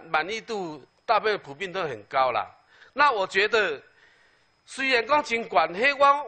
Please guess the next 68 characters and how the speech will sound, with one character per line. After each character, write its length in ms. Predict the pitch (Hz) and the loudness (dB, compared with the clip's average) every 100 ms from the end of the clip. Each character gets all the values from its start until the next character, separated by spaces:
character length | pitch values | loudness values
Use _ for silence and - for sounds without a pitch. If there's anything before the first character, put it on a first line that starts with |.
| 277 | 2
外 180 | 269 208 | 4 4
来 180 | 180 180 | 0 -2
你 100 | 185 | -6
们 160 | 185 | -2
的 100 | 208 | -2
这 120 | 196 | -2
个 120 | 262 233 | -2 -2
资 220 | 247 240 | -4 -8
讯 240 | 247 196 | -6 -2
啊 60 | 143 | -2
不 160 | 233 | -2
平 200 | - 175 202 | -4 -6 -4
等 180 | 110 110 | -6 -6
啦。 220 | 101 92 _ _ _ _ _ _ - | -10 -10 _ _ _ _ _ _ -10
你 100 | 262 | 0
讲 160 | 285 226 | 0 0
依 160 | 269 | -6
照 200 | - 262 | 0 0
我 80 | 175 | 0
们 160 | 180 202 | -6 -8
宜 160 | 233 | -2
兰 160 | 226 196 | -2 -2
县 180 | 240 214 | -4 -4
在 160 | 233 | -2
整 180 | 214 160 | -2 -6
个 80 | 160 | -8
民 240 | 156 170 | -8 -10
宿 220 | 208 214 180 | -10 -10 -8
的 100 | 147 | -8
时 160 | 135 | -12
阵 200 | 131 131 | -18 -10
啊， 160 | 120 92 _ _ - | -10 -10 _ _ -4
迄 80 | |
当 160 | 254 220 | 0 0
初 140 | 202 | 0
那 160 | 240 220 | 0 0
讲， 420 | 196 220 220 208 - _ - | 2 0 0 -4 -12 _ -8
欸， 180 | 135 127 | -6 -2
来 120 | 175 | -4
宜 220 | 170 175 | -4 -4
兰 160 | 165 160 | -4 -2
关 240 | 165 165 | -2 -2
啦， 140 | 160 151 _ - - - _ _ - | -4 -8 _ -20 -20 -20 _ _ -2
我 100 | 233 | 0
还 60 | 220 240 | 0 -6
记 200 | - 247 | -8 -6
得 280 | 180 165 190 - | -2 -2 -4 -14
三 300 | - 226 233 | -2 0 0
年 200 | 214 202 | -2 -4
前 180 | 214 160 | -6 -8
啊， 60 | 139 | -8
四 220 | - 196 | -8 -6
年 200 | 156 170 | -4 -4
前 260 | 151 107 101 | -6 -12 -12
啊， 140 | 95 - _ | -18 -20 _
恁 140 | 170 240 | -6 -2
馆 220 | 202 156 | 0 0
长 140 | 208 | -2
去 100 | 190 | -2
人 180 | 214 156 | -2 -2
邀 140 | 156 160 | -2 -2
请 220 | 180 180 | 0 0
来 140 | 135 | 0
讲 160 | 131 160 - | -2 -4 2
啊， 360 | 175 214 185 | 4 4 4
来 160 | 180 208 | 2 -2
宜 320 | 196 214 214 | -2 -6 0
兰 340 | 185 180 208 | 0 0 -4